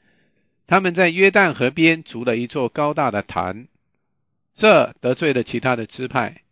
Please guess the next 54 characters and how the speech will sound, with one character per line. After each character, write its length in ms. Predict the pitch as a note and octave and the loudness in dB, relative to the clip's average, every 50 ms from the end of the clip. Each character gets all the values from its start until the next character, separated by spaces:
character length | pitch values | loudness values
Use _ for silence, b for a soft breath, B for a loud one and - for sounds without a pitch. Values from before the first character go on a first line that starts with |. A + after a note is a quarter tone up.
| _ _ _ _ _ _ _ _ _ | _ _ _ _ _ _ _ _ _
使 240 | _ - B2 B2 A#2 | _ -8 -6 -6 -4
迦 240 | - - F3 F#3 F#3+ | 0 4 4 6 6
南 200 | F3+ D#3 D3+ D#3 | 4 4 2 2
地 120 | F3 E3+ | 0 2
的 140 | D3+ C#3 A#2 | 4 4 2
以 140 | A2+ A#2 A#2+ | 2 0 -4
色 180 | - - F#3 F#3 | -4 -4 -2 2
列 140 | F3 E3 | 2 2
人 180 | B2+ A2 G#2+ A2+ | 2 2 0 0
要 160 | B2 C3 A#2 | -2 -4 -4
上 260 | - - D3+ C3+ A#2 | -2 -4 -4 -4 -6
去 160 | A2 - B2+ G#2 | -8 -10 -10 -12
攻 300 | - - D3 D3 D3 C3+ | -8 -8 -8 -8 -4 -4
打 160 | G#2+ F2 F2 | -4 -4 -4
他 160 | A2+ G#2+ G#2 | -4 -6 -8
们。 160 | G2+ F#2+ - _ _ _ _ _ _ _ _ _ _ _ _ _ _ _ _ | -8 -12 -18 _ _ _ _ _ _ _ _ _ _ _ _ _ _ _ _
流 140 | - C#3 D#3+ | -4 0 4
便、 160 | F#3+ F3+ E3+ | 4 4 4
迦 200 | - F3+ F3 F3 | 4 4 4 4
得 220 | E3 - C#3 C#3+ C#3 | 4 4 2 2 2
和 140 | C3 C#3 | 0 0
马 160 | C3 A#2 A2+ A2 | 0 0 0 0
拿 180 | A#2 C3 C#3+ | 0 0 -2
西 160 | C#3 - E3+ | -2 -4 -4
半 220 | E3 F#3+ F3 D3+ C3+ | -2 -2 -2 -2 -2
支 180 | - - F3 | -6 -8 -6
派 300 | E3 F#3+ F#3 C#3+ G2+ - b b b b b b b b b | -2 0 0 0 0 -2 b b b b b b b b b
向 320 | - - F3 D#3 C3+ A2+ | -2 0 0 2 2 0
其 200 | - - D#3+ C#3+ | 0 0 0 0
他 140 | - E3+ F3 | 0 -2 -2
的 120 | D#3 C3 | -2 -4
支 160 | - - D#3+ C#3+ | -6 -8 -6 -4
派 180 | D#3 D3 A#2+ | -2 -2 -2
解 300 | - - - - F2 E2 - | -2 -4 -6 -6 -6 -8 -14
释， 300 | - - C3+ G#2+ - _ _ _ _ _ _ _ _ _ _ _ _ _ _ _ _ _ _ _ _ _ _ _ _ _ _ _ | -12 -10 -10 -12 -12 _ _ _ _ _ _ _ _ _ _ _ _ _ _ _ _ _ _ _ _ _ _ _ _ _ _ _
他 100 | - F3+ | -4 -2
们 160 | F3+ D#3 - | -2 -4 -4
筑 240 | - - C3+ E3+ F#3+ | -6 -8 -8 -8 -4
坛 260 | - C#3 B2+ C3 B2+ | -2 0 0 -2 -2
不 120 | - C3 | -6 -10
是 140 | B2 - C#3+ | -8 -6 -4
为 120 | B2+ B2 | -4 -2
了 120 | G#2+ G#2 G2 | -2 -4 -4
献 320 | - - C#3+ A#2 G2+ G2 | -4 -4 -4 -6 -6 -10
祭， 260 | - - B2 G#2+ - _ _ _ _ | -12 -12 -10 -12 -12 _ _ _ _
乃 160 | - G2+ G2+ G2 | -12 -10 -10 -8
是 120 | - D3 | -8 -6
为 140 | C#3+ C3+ A#2+ | -2 -2 -2
了 120 | A2 G#2 G2+ | -2 -2 -4
做 200 | - C3+ G#2+ G#2 | -8 -10 -10 -10
见 320 | - - E3 B2 G2 F2+ | -4 -2 -2 -2 -2 -6
证。 180 | - A#2 A2 - _ _ _ _ _ _ _ _ _ _ _ _ _ _ _ _ _ _ _ _ | -12 -12 -12 -12 _ _ _ _ _ _ _ _ _ _ _ _ _ _ _ _ _ _ _ _
祭 200 | _ - G#3 F#3+ | _ -6 -4 -4
司 320 | D3+ - F#3 F3 F3 F3+ | -4 -4 -4 -4 -4 -4